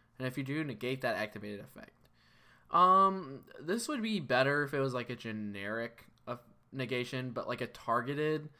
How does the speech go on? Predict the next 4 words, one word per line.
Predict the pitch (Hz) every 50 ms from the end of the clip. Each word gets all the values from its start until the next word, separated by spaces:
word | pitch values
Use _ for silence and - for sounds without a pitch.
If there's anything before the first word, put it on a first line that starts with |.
| - - - - _ _ - - _ _ _ -
negation | - 143 143 135 147 143 143 147 135 - 160 151 147 143 143 143 139 - -
is, | - 127 120 113
like, | 120 123 123 113 107 107 104 - - -
eh, | 98 127 147 156 156 160 170 175 165 170 170 160 156 143 135